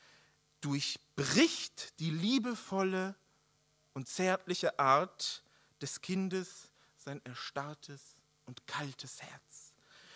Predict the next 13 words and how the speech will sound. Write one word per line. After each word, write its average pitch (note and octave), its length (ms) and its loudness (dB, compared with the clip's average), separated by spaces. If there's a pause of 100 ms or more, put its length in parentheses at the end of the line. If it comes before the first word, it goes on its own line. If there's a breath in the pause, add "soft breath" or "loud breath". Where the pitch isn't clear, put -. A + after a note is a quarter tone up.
(180 loud breath)
Und G3+ 140 0
er A#3 160 6
erlebt C4 420 4
eine B3 220 2
völlige F4+ 680 6
Verwandlung C4 920 2 (340 soft breath)
von G#3+ 300 2
Grund A3+ 420 4
auf. D3 260 2 (520 loud breath)
Aus G#3+ 140 6
dem C4 200 0
alten D#4 500 8
Griesgram A#3+ 880 6